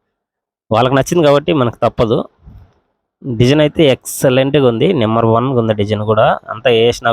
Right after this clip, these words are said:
కూడా సూపర్తో ఉంటుంది. కాకపోతే నాకేమో నచ్చలేదు, లైట్ ఎక్కువ ఉంది కాబట్టి. డిజైన్ అంతా బాగుంది, లైట్ ఎక్కువ ఉంది కాబట్టి నచ్చలే. ఇప్పుడు చూపిస్తాను చూడండి,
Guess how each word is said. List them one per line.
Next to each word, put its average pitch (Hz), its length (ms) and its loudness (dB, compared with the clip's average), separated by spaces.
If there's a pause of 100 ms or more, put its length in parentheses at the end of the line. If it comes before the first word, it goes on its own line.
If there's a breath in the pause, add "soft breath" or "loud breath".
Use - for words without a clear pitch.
కూడా 135 160 2 (560)
సూపర్తో - 520 -2
ఉంటుంది. 107 380 -4 (640)
కాకపోతే 139 380 0 (100)
నాకేమో 117 360 -2 (1400)
నచ్చలేదు, 110 580 0 (1400)
లైట్ 120 280 0
ఎక్కువ 110 280 0
ఉంది 101 100 0
కాబట్టి. 95 340 0 (640)
డిజైన్ 131 220 0
అంతా 147 160 0
బాగుంది, 120 380 0
లైట్ 120 240 0
ఎక్కువ 131 220 -2
ఉంది 123 120 0
కాబట్టి 139 200 -2
నచ్చలే. 113 340 -2 (600 soft breath)
ఇప్పుడు 117 240 -4
చూపిస్తాను 135 460 0
చూడండి, 101 300 0